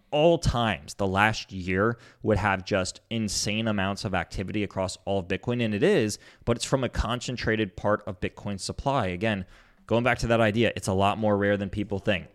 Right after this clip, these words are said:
So moving us down to the small time frames, we have the ninety day, which has actually been on the uptick here recently. Um, and then we have the one week after that. So let's do ninety day.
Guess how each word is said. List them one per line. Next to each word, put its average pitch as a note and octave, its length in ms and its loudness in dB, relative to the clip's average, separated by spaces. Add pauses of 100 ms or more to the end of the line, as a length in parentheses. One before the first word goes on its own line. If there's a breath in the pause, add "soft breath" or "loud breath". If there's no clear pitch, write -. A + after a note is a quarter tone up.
So C3 120 6
moving E3 260 6
us F3+ 100 4
down C3+ 220 2
to A#2+ 100 -8
the A2+ 80 -6
small G#2+ 240 0
time G2+ 260 -4
frames, G2 380 -4 (340 loud breath)
we A2+ 100 2
have A2 400 2
the G#2 400 0
ninety B2+ 500 0
day, G2+ 220 2
which G2+ 200 -4
has G2+ 100 -2
actually C3+ 300 0
been E3+ 140 0
on C3 140 0
the A2+ 180 2
uptick - 420 -2
here A2 240 0
recently. F#2+ 760 -2 (420 soft breath)
Um, G#2 300 2
and G#2 140 -4
then G#2 80 -2
we G#2+ 80 -2
have G2+ 360 -2
the F#2 380 -4
one G2 300 -4
week F#2 200 -4
after E2+ 260 -6
that. D2+ 200 -8
So F#2+ 200 -6 (640 soft breath)
let's B2 160 -4
do D3 120 0
ninety B2+ 320 0
day. F2 300 -4